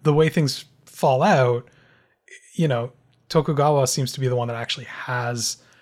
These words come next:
the situation in hand. Uh, and that's where that whole, like, wait for it thing comes in, right? He's waited for his opportunity. Now that his opportunity has come up, he's taking it.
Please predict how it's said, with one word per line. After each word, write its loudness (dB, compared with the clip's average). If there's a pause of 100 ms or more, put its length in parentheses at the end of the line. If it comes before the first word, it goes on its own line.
(100)
the -2
situation -4
in -18
hand. -8 (600)
Uh, 0
and 2
that's 2
where 6
that 2
whole, -2
like, -4
wait -2
for -12
it -20
thing -14
comes -8
in, 0
right? -6
He's -6
waited 0
for -6
his -4
opportunity. -2 (380)
Now 4
that 4
his 2
opportunity -2
has -6
come -4
up, -2
he's -8
taking -8
it. -8